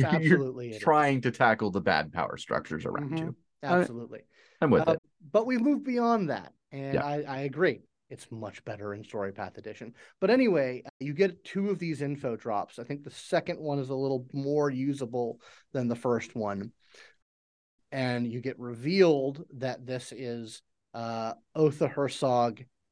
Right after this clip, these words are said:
Speaker 2: and one of his younger lieutenants helping the P Cs, or rather, not so much helping the P Cs, but, like,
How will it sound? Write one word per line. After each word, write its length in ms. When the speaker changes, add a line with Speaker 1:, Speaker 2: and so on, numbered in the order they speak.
Speaker 2:
and 360
one 300
of 140
his 400
younger 840
lieutenants 840
helping 440
the 100
P 240
Cs, 480
or 180
rather, 380
not 140
so 100
much 140
helping 340
the 80
P 180
Cs, 360
but, 180
like, 300